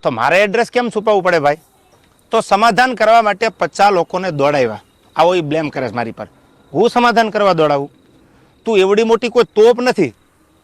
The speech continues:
તો હું સમાધાન કરવા માટે પચાસ લોકોને દોડતા હોત. તો તને સ્ટેજ પરથી પણ કીધું તું કે જે દી મજા આવે ત્યારે મોરે મોરો દેવાની તારી તૈયારી છે, ઈથી જાજી મારી તૈયારી છે.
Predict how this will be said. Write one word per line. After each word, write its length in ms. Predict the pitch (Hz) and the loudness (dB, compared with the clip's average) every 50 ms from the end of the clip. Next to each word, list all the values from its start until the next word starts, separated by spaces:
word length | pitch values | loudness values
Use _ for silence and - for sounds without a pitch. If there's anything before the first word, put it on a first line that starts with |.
| _ - | _ -2
તો 80 | 175 | 0
હું 140 | 156 190 214 | 2 2 2
સમાધાન 420 | - 185 175 196 202 185 208 208 170 | 0 0 0 2 2 2 0 0 0
કરવા 220 | 180 185 202 196 | 0 0 2 2
માટે 220 | 196 196 185 208 | 0 0 -2 -2
પચાસ 300 | 170 143 175 - 196 185 | -4 -4 -4 -2 0 0
લોકોને 320 | 170 165 160 - 180 165 151 | 0 0 -2 -2 -4 -4 -2
દોડતા 320 | 139 151 160 156 - 156 | -2 -2 -2 -2 -2 -2
હોત. 220 | 139 135 160 175 - - 202 - _ _ _ _ _ _ _ - - _ _ | -2 0 -2 -2 -2 -4 -8 -8 _ _ _ _ _ _ _ -20 -20 _ _
તો 80 | - 190 | -6 -2
તને 260 | - 196 202 220 214 | -2 0 0 2 0
સ્ટેજ 460 | - - _ - 170 - - 190 208 | 0 -4 _ -10 -8 -4 -2 -2 -2
પરથી 340 | - - 233 226 - 262 240 | 2 0 0 0 0 -2 -2
પણ 160 | 196 247 247 | 0 -2 -2
કીધું 280 | 208 220 240 196 247 226 | 0 -2 0 0 0 2
તું 180 | 226 226 226 - _ _ _ - | 2 0 -2 -2 _ _ _ -4
કે 80 | 214 185 | -2 -2
જે 220 | 147 143 160 180 | 0 0 0 0
દી 160 | 190 254 262 | 0 0 0
મજા 260 | 240 240 233 220 233 | 0 0 2 2 4
આવે 260 | 220 214 208 208 190 190 _ _ _ _ _ | 4 4 2 0 -2 -6 _ _ _ _ _
ત્યારે 180 | 196 196 208 208 | 0 0 2 2
મોરે 320 | 185 170 170 190 214 226 | 0 2 2 2 2 2
મોરો 260 | 214 208 208 208 208 | 4 4 2 2 2
દેવાની 320 | 190 180 190 196 196 190 175 | 0 2 0 0 0 0 -2
તારી 280 | - - 180 180 190 | -2 -2 0 0 -2
તૈયારી 360 | - - 190 196 208 196 196 - | -4 -2 0 0 0 0 0 -2
છે, 100 | - 196 | 0 -2
ઈથી 240 | 180 160 - 185 | -2 -2 -4 -4
જાજી 220 | 160 170 170 170 170 | -2 -2 -2 -2 0
મારી 220 | 156 151 147 143 | 0 0 0 -2
તૈયારી 340 | 113 - 131 120 117 110 110 | -4 -4 -4 -2 -2 -4 -6
છે. 100 | - | -10